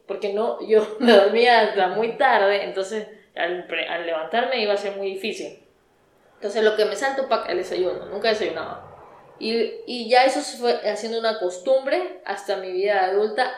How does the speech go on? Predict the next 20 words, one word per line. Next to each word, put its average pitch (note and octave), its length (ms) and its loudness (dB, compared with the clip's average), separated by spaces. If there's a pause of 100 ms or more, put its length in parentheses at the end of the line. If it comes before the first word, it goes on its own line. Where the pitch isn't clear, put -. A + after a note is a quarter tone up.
hasta F#3 600 -6
que, - 580 0 (920)
eh, E3+ 600 -4
comienzo G3 360 -2
a G3+ 40 2
vivir G#3 360 4
<laughs> - 20 -4
con G3+ 220 4
Denise. A3+ 580 0 (640)
Y G#3 180 0
ella G#3+ 220 6
es G#3+ 100 -4
como A3+ 320 0
que F3+ 400 0
es G#3 180 -4
una G#3 360 -2
morning A#3 640 -2
person G3+ 460 2
así G3+ 580 -8
total. F3 640 2